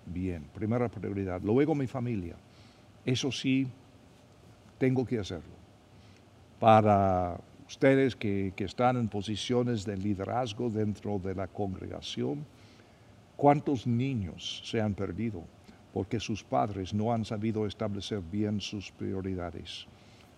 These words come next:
Su familia es más importante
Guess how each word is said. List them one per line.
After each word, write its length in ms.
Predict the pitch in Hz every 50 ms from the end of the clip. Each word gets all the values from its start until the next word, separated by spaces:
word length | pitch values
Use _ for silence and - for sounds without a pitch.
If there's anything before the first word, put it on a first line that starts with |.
| - -
Su 220 | - - - 110
familia 640 | - - 101 95 104 117 143 151 160 175 180 190 190 185 - - - - - - - - - -
es 60 | - - -
más 400 | 87 87 90 117 151 156 - -
importante 760 | 180 160 - 170 160 - - 131 110 104 98 - 107 107 107